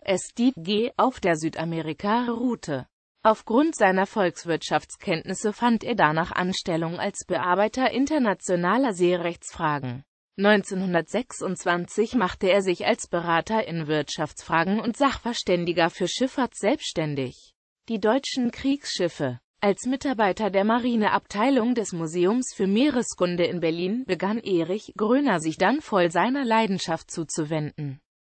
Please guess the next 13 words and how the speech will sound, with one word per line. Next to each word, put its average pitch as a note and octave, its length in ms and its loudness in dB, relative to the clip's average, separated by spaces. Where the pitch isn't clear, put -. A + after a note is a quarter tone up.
der G#3+ 160 8
Geschichte F#3+ 580 -2
des G#3+ 220 -4
Kriegs- - 420 -8
und A3+ 220 -2
Handelsschiffbaus F#3 960 -2
sowie F3+ 260 0
der G3+ 140 2
Sammlung B3+ 480 2
und G3 220 -4
Auswertung G3 600 2
von B3+ 200 0
Schiffsfotos. F3 1080 -4